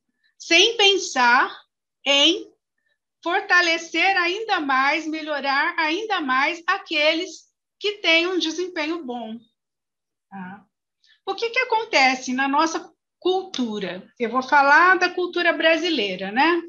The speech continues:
É, porque é diferente em outros países. Mas na nossa cultura, quanto mais a pessoa se destaca, quanto mais competência, mais habilidade, mais tudo, mais conhecimento ela tem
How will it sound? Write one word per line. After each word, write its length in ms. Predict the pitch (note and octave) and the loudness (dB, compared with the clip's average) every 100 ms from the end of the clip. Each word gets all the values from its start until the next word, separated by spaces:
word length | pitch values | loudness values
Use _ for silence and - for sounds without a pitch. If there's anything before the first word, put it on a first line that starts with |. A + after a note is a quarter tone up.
| - _ - _ _ _ - | -12 _ -20 _ _ _ -4
É, 460 | A#3+ B3 B3 A#3+ | 0 0 0 -2
porque 400 | A#3+ C4 - D4+ | -4 -10 -4 0
é 160 | C#4+ C#4+ | 2 0
diferente 560 | - D4 C#4+ D#4 D4+ | 0 -2 -2 -2 -2
em 80 | C#4 | -4
outros 400 | C4+ C#4+ D4+ - | -6 -8 -10 -8
países. 680 | D#4 D4+ G#3 F3+ F3+ - - | -2 -2 -2 -8 -12 -10 -4
Mas 200 | B3+ D4 | -2 0
na 100 | F4+ | 2
nossa 320 | G#4 A4+ G#4 | 2 0 -2
cultura, 560 | - B3 - F4 F#4+ E4 | -8 -12 -8 -4 -4 -2
quanto 400 | F#4+ G4 F#4 E4 | -4 -4 -2 2
mais 400 | F#4 A#4+ G#4+ E4 | 2 4 2 -2
a 80 | |
pessoa 340 | D#4 D4 C#4+ C#4+ | -2 -4 -4 -4
se 160 | C#4+ | -4
destaca, 960 | A3+ G3 - - G#3+ B3 C#4 - G3 F#3+ _ - - _ - | -6 -6 -8 -4 0 0 0 -6 -12 -12 _ -20 -20 _ -4
quanto 300 | F4 F4+ D#4 | -2 0 0
mais 400 | D4+ F#4+ G#4+ - | 0 0 -2 -4
competência, 1000 | F#4 F4+ D4 D4 - C4+ D4 C#4+ B3 | -6 -4 -6 -6 -4 -2 -2 -4 -6
mais 260 | B3+ F4+ G4 | -2 -2 -2
habilidade, 1200 | G4+ F#4 F#4 F4 E4+ A3 A#3+ B3+ D4 A#3 A3+ A3+ | -4 -2 -2 -2 -4 -2 2 2 2 -2 -6 -6
mais 520 | C4+ F4 G#4 G4+ - - | -4 -2 -4 -6 -10 -6
tudo, 400 | D#4+ F#4+ D#4 B3+ | -4 -4 -6 -6
mais 280 | D4+ F4+ | -6 -6
conhecimento 840 | - G#4+ G4 - D4+ C4 C#4+ D4 B3 | -8 -6 -6 -6 -6 -4 -2 -4 -6
ela 200 | G#3 G3+ | -8 -8
tem 640 | - D#4 F4 A3+ F#3+ | -2 2 2 0 -6